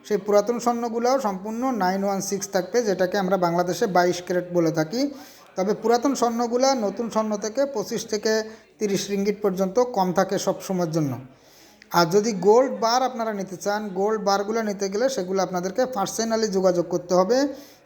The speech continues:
যদি কম দামের ভিতরে গোল্ড বারগুলো নিতে চান। হ্যাঁ, গোল্ড বার যেগুলা চব্বিশ ক্যারেট, সেগুলা আপনারা এই বাইশ ক্যারেট স্বর্ণ, যেমন আজকে আপনারা এখন যে ভিডিওতে যেগুলো দেখতেছেন, এগুলি আজকের রেট আছে চারশত আশি রিঙ্গিট।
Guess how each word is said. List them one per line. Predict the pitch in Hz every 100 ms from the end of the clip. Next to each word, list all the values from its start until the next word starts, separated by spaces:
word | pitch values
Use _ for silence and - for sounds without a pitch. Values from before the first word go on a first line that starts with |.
| 156
যদি | 185 220
কম | 262 220 214
দামের | 208 202 196
ভিতরে | 202 247 254
গোল্ড | 190 196 190
বারগুলো | 180 175 180 226
নিতে | 196 175
চান। | 165 151 117 - _ _ -
হ্যাঁ, | 160
গোল্ড | 151 175 220 226
বার | 240 233
যেগুলা | 214 208 220 226 247 277 262 -
চব্বিশ | 226 202 208 254
ক্যারেট, | - 220 208 -
সেগুলা | - 196 185 214 240
আপনারা | 226 190 196 240 254 -
এই | 202 185
বাইশ | 175 208 214
ক্যারেট | - 254 254
স্বর্ণ, | - 202 202
যেমন | 202 196 190
আজকে | 180 - 220 214
আপনারা | 190 180 196 190
এখন | 185 190
যে | 190
ভিডিওতে | 185 214 208
যেগুলো | 190 185 190
দেখতেছেন, | 175 175 170 240 285 - - - - - - - _ - - - - -
এগুলি | 208 196 214 254
আজকের | 240 202 - 254 226
রেট | 240 220
আছে | 208 240 254 254
চারশত | 208 190 220 202
আশি | 190 175 -
রিঙ্গিট। | 202 208 208 254